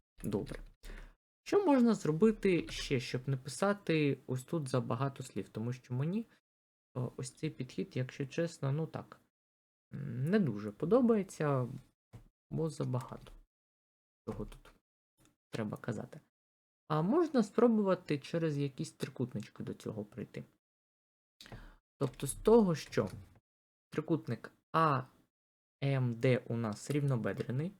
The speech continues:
ми кажемо, що це бісектриса. Тобто оце там по п'ятдесят чотири, мені здається, а, чи по, чи по скільки? Ну да, по п'ятдесят чотири градуси,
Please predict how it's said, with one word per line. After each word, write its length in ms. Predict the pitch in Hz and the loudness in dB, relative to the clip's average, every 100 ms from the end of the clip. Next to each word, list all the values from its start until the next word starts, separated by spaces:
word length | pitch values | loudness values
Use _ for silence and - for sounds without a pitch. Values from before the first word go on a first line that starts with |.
| _ - - - - - | _ -10 -8 -6 -6 -4
ми 120 | - 156 | 0 2
кажемо, 420 | 160 147 143 131 | 4 4 4 2
що 200 | 127 139 | 2 -2
це 180 | - 143 | 2 0
бісектриса. 840 | 127 123 131 - - - - 156 _ _ _ _ _ _ _ _ _ _ - | 0 -4 -8 -8 -6 -6 -6 -10 _ _ _ _ _ _ _ _ _ _ -4
Тобто 300 | 131 - 135 | -4 -2 -2
оце 340 | 139 135 - | -2 -4 -2
там 260 | 131 123 120 | -2 -2 -2
по 160 | - 120 | -2 -4
п'ятдесят 680 | - 120 123 127 135 127 | -2 -2 -2 -4 -2 -2
чотири, 560 | - - 123 - 117 120 - _ _ - | -4 -10 -8 -6 -4 -6 -10 _ _ -6
мені 300 | 123 123 117 | -4 -4 -6
здається, 600 | 117 117 117 113 - 113 - _ _ _ _ - | -6 -6 -4 -8 -8 -10 -10 _ _ _ _ -6
а, 220 | 113 107 - | -4 -4 -8
чи 260 | - 123 | -10 -8
по, 560 | 123 - 113 110 107 110 - _ _ - 139 | -8 -6 -4 -4 -8 -10 -16 _ _ -20 -18
чи 120 | - | -14
по 100 | 127 | -14
скільки? 400 | - - - - - _ - | -14 -16 -18 -20 -20 _ -8
Ну 120 | 160 | -2
да, 140 | 139 110 | -2 0
по 140 | 117 | -4
п'ятдесят 480 | - 120 120 - 127 | -2 -4 -4 -6 -6
чотири 360 | - - 110 | -8 -8 -4
градуси, 680 | 110 123 123 120 127 - 175 | -4 -2 -4 -4 -8 -8 -10